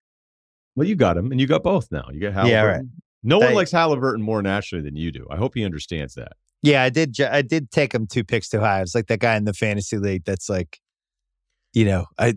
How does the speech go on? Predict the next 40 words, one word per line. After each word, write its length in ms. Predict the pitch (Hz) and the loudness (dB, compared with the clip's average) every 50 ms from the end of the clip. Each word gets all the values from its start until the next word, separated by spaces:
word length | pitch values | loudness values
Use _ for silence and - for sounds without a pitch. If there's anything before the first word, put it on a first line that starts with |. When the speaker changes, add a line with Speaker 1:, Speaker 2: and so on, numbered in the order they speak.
| - - | -4 -4
Speaker 2:
love 240 | 151 143 139 127 117 | 0 2 2 2 2
N'Keal 360 | 110 117 110 - - 127 123 110 | 2 0 0 2 2 2 4 4
Harry 260 | 123 127 131 120 117 | 4 4 4 2 2
this 220 | 110 113 110 - - | 0 -2 -2 -2 0
year. 120 | 117 110 | 0 0
I'm 100 | 107 104 | 0 -2
just 180 | 104 120 - - | -4 -4 -6 -4
gonna 160 | - 135 135 | -2 -2 0
<laughs> 140 | 127 101 98 | 0 0 -2
grab 260 | - 143 131 127 113 | -2 -2 -2 -2 -4
him. 160 | 123 117 98 - _ - _ - | -6 -6 -8 -10 _ -20 _ -4
Nineteen 480 | - 143 151 160 147 - - 170 165 151 | 0 2 2 2 2 2 0 -2 0 2
bucks." 480 | 135 151 143 131 - - - - - _ _ _ _ _ _ _ _ _ _ _ _ _ _ _ - | 2 2 2 2 0 -4 -12 -12 -12 _ _ _ _ _ _ _ _ _ _ _ _ _ _ _ -12
All 60 | - - - - - - _ _ _ _ _ _ _ _ _ _ - - | -12 -12 -14 -18 -20 -20 _ _ _ _ _ _ _ _ _ _ -4 0
right, 240 | - 143 139 127 123 | 2 2 4 4 4
you're 120 | 151 151 | 4 4
Speaker 1:
Okay. 200 | 131 110 104 104 - _ _ _ _ - | 4 4 4 2 -2 _ _ _ _ 0
Speaker 2:
up. 80 | 131 127 117 117 113 | 2 4 4 4 2
Speaker 1:
Um, 80 | 113 117 - - | 0 -2 -6 -2
this, 360 | - 170 156 - - - - _ _ _ _ _ _ _ _ _ _ _ _ _ _ - | -2 -2 -2 -2 -10 -12 -16 _ _ _ _ _ _ _ _ _ _ _ _ _ _ 0
even 220 | 185 196 180 180 | 2 4 4 6
though 160 | 160 151 143 135 | 6 6 6 6
I'm 120 | 131 127 | 4 4
not 160 | 131 127 120 117 | 2 0 -2 -2
the 60 | 117 | -6
big, 120 | - 120 - | -10 -8 -6
God, 220 | 143 143 123 110 | -4 -4 -4 -2
I 160 | - 101 135 160 | -2 0 0 0
end 140 | 190 190 | 0 -2
up 100 | 208 170 | -4 -4
with 140 | 156 147 147 131 | -4 -6 -4 -4
a 40 | |
bunch 280 | 104 - 107 110 110 - | -4 -4 -6 -6 -6 -6
of 60 | 117 - | -10 -8
people 280 | - 120 107 - 113 92 | -8 -8 -6 -4 -4 -4
that 100 | 90 80 | -2 -4
I 60 | 80 | -4
think 180 | - 101 - | -4 -6 -6
I 100 | 92 87 | -6 -6
talk, 380 | 80 - - - 90 82 82 82 | -6 -8 -10 -4 -4 -4 -4 -4